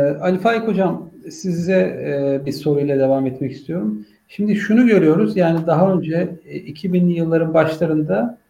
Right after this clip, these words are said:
e, İslam karşıtı aşırı sağ görüşler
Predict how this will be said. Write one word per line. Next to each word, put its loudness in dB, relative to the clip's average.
e, -4
İslam 0
karşıtı 0
aşırı -2
sağ 0
görüşler -2